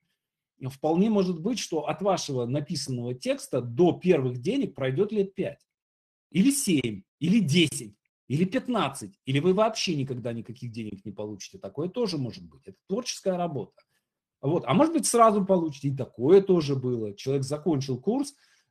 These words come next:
даже еще не закончил курс, а, э, еще учась на курсе, э,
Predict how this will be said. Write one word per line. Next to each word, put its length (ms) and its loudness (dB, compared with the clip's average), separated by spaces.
даже 340 4
еще 200 0
не 120 4
закончил 680 2
курс, 420 -8
а, 580 0
э, 720 -8
еще 300 -2
учась 440 4
на 120 -6
курсе, 540 -2
э, 420 -4